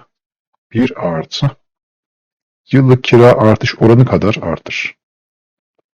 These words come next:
Diğer türlü bir önceki aydaki kira gelirini getirmeye devam et.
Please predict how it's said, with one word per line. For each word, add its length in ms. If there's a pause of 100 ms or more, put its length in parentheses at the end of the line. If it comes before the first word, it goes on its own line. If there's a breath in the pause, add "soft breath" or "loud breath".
(300)
Diğer 280
türlü 420 (640)
bir 100
önceki 480
aydaki 540 (580)
kira 300
gelirini 440 (280)
getirmeye 500
devam 340
et. 300